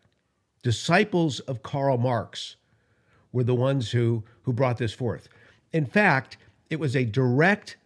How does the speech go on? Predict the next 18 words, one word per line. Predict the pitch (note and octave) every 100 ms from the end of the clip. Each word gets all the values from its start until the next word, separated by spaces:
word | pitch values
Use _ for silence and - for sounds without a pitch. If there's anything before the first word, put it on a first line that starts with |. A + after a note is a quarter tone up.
| -
disciple | D#3 - E3+ D#3+ D#3+ D3
of | C3 A#2
Karl | - D3+ D3 B2+
Marx | D3 D3 - - - _
who | - E3
coined | - F3 G#3+ A#3 G3
the | D3
term | A2 C3+ C3+ D3+ -
ecology. | F3 - E3+ G3 F#3 G2+ F#2+ - _ _ _ _ _ _ _ _ _ _ _ _ _ _ _ - - -
He |
wanted | E3+ D3 A3 G3+
to |
have, | D3 D#3+ F3 F3
he | E3 E3+
wanted | E3+ A3
to | F#3
use | C#3 C3+ G3 A#3+ F#3
nature | D#3 D#3+ G3+ A3 - A2 D2 B2